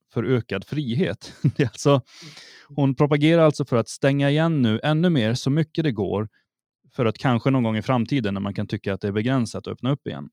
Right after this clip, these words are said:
Alltså det är ju en sån falskhet och det är ju sån här retorik vi får nu från, vi har alltså socialdemokrater, eh, vänsterpolitiker av olika slag som pratar om det nya normala som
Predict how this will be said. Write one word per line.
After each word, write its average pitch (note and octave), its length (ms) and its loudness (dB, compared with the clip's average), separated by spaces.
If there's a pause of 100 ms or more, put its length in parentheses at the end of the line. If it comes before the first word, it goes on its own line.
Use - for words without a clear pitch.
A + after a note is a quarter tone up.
Alltså A#2+ 180 -6
det B2+ 60 0
är - 20 2
ju B2+ 40 2
en B2 120 0
sån A#2+ 180 -4
falskhet B2 840 -2
och G#2 140 -8
det A#2 60 -2
är A#2 40 0
ju A2+ 80 0
sån A2+ 140 -6
här C#3 180 0
retorik A2+ 520 -2
vi G2+ 80 -6
får G#2 200 -4
nu G2+ 160 -4
från, G#2 220 -8
vi A2 80 -2
har B2 120 2
alltså A#2 300 -2 (280)
socialdemokrater, B2+ 1300 0 (680)
eh, G#2 260 0
vänsterpolitiker A2 1600 -2
av A#2 100 2
olika G#2+ 260 0
slag G2+ 320 0
som G2+ 220 -6
pratar G#2 340 -4
om G2 120 -6
det G2 80 -4
nya G2+ 200 -4
normala A#2 520 0
som G2 280 -6